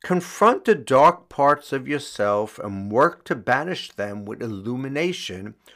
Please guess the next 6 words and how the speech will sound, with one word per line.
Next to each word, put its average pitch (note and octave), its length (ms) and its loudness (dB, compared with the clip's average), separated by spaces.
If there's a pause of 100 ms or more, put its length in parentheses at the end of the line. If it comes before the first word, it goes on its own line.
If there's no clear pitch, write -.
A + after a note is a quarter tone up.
(260)
or C3+ 160 0
forgiveness. F#3 840 -4 (720)
Your C3 240 6
willingness E3+ 720 2
to - 220 -8
wrestle D3+ 720 0